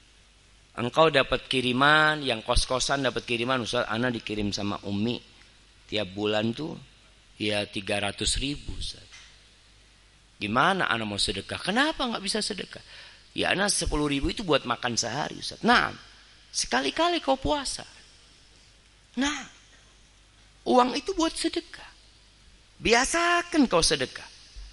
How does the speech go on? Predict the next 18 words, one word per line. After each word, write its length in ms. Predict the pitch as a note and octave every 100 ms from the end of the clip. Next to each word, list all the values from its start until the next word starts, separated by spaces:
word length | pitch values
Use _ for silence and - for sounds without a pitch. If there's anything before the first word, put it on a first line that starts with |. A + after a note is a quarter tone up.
| - - - -
Dan 160 | D#3+
nanti 240 | A3+ B3 B3
ketika 320 | F#3+ E3+ F3+ -
kau 80 | A3
jadi 240 | A3 A3+
dosen, 480 | G#3 A#3+ C4 C4 B3
kau 80 | G3+
jadi 240 | G3 G3+
kaya, 400 | A3+ A#3 C#4+ F4 - - - - -
kau 160 | C#4+
akan 240 | - A3+ G3+
lebih 160 | F#3+
mudah 240 | G3+ G#3 D#3+
sedekah. 460 | - A#2 - - - - - -
Orang 320 | E3 G#3+ G3+
punya 320 | F#3 F3 - -
uang 320 | F#3 F3 D#3
tiga 240 | E3 C#3